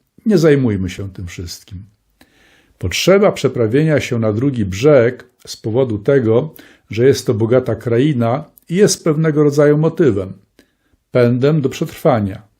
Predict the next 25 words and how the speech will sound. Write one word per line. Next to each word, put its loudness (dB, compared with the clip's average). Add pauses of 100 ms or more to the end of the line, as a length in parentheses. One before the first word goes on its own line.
(760)
Ten 2
pęd 2
jest -10
przedłużeniem 0
tego 2
mechanizmu 0
przetrwania, -2 (680)
który -6
już -2
istnieje -2
w -6
naturze. -4 (760)
Nie 0
musisz 0
uczyć -4
psów, 2
kotów, -2
świń -4 (380)
i -2
innych 4
dzikich -2
zwierząt, 2 (260)
jak 2
szukać -2
pożywienia, 0